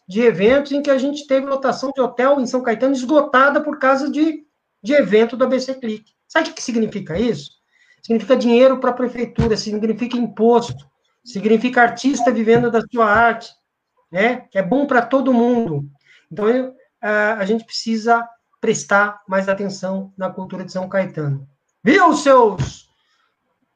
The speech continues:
vereadores de São Caetano? Preste atenção aí! Se elege na hora da eleição, vem pedir voto.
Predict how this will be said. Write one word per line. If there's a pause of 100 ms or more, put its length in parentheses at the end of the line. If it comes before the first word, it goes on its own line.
vereadores
de
São
Caetano?
Preste
atenção
aí! (1600)
Se
elege
na
hora
da
eleição,
vem
pedir
voto.